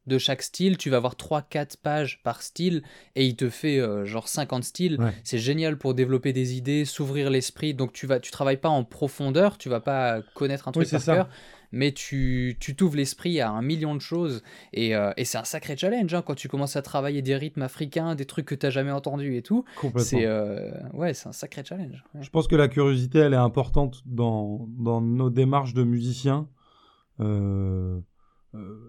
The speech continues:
Speaker 2: ba-, batteur, ça veut pas dire que t'es pas musicien, quoi. Ça veut pas dire que... Voilà.
Speaker 1: Ouais.
Speaker 2: Euh, c'est, c'est, je pense que c'est important d'être curieux. Euh,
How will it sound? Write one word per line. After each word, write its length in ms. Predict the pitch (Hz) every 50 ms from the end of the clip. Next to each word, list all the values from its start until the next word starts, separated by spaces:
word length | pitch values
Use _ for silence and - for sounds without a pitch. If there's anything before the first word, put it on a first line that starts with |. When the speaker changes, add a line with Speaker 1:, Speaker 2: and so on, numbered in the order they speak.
| 139
Speaker 2:
ba-, 300 | 135 113 110 117 147 113 127
batteur, 420 | 127 110 123 117 123 - 147 139
ça 120 | 127 - 123
veut 100 | 117 113
pas 120 | - 127
dire 140 | 120 139 131
que 40 | 127
t'es 100 | - 120
pas 140 | 123 135 139
musicien, 440 | 139 131 110 101 90 104 127 135 127
quoi. 180 | 127 123 107
Ça 140 | 95 - 113
veut 120 | 98 98 95
pas 140 | 101 117
dire 220 | 107 110 123 120 127
que... 340 | - 113 104 98 98 95 92
Voilà. 300 | 92 98 98 95 101 110 127 131
Speaker 1:
Ouais. 180 | 120 117 113
Speaker 2:
Euh, 60 | 101 98 101 110
c'est, 180 | 117 _ 127 123 117 120 117 120
c'est, 140 | _ _ 131 127
je 100 | 123 _
pense 140 | - 123 98
que 80 | - 120
c'est 140 | - 127
important 380 | 120 107 98 127 - - 135 135
d'être 160 | 131 123 123
curieux. 500 | 127 - 127 117 117 123 131 139 147 147 135 _ _ _ _ _ _ _ _ _ _ _ _ -
Euh, 360 | 117 107 107 107 104 104 104